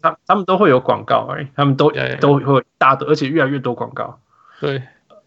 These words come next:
Speaker 1: 然后有，一开始也是一个礼拜一周，那一个，一个礼拜一次，后来变成两次，一定是因为就是 they are doing well，right？一定是成长，成长，成长到可以有更多收入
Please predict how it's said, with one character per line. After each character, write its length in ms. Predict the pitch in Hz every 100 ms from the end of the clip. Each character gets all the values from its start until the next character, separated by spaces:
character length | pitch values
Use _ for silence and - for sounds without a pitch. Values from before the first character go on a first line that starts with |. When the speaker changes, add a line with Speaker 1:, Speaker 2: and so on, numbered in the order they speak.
| - 139
Speaker 1:
然 160 | 123
后 80 | 143
有， 240 | 127 113 135
一 80 | 151
开 200 | 139 139
始 160 | 120
也 140 | 110 104
是 160 | 135
一 80 | 131
个 80 | 120
礼 100 | 107
拜 180 | 120 117
一 80 | 117
周， 480 | - 101 98 101 - _ _
那 220 | - 107 110 -
一 60 |
个， 140 | 147 135 117 - - -
一 100 | 156
个 140 | 135
礼 100 | 117
拜 160 | 131 113
一 80 |
次， 300 | 113 - 123
后 160 | 110 135
来 100 | 110
变 140 | 123
成 80 | 110
两 180 | 107 107
次， 320 | - 117 107
一 140 | - 156
定 180 | 170
是 160 | 135 147
因 220 | 120 120
为 280 | 117 107 107 - _ _ _ _ _ _ _ -
就 140 | 123
是 340 | 104 104 110 113 _ - _ _ 175
they 80 | 120
are 100 | 123
doing 220 | 139 135
well，right？ 560 | 151 120 - 123 127 139
一 80 |
定 160 | 127 135
是 120 | 135
成 240 | 117 110 110
长， 240 | 120 127
成 180 | 113 117
长， 260 | - - 135
成 180 | - 120
长 160 | 120 107
到 360 | 113 110 110 - - -
可 140 | - 131
以 260 | 107 107 -
有 160 | 120
更 240 | 98 131 117
多 380 | 110 110 110 - _ _ _ _
收 280 | - 117 107
入 240 | 107 -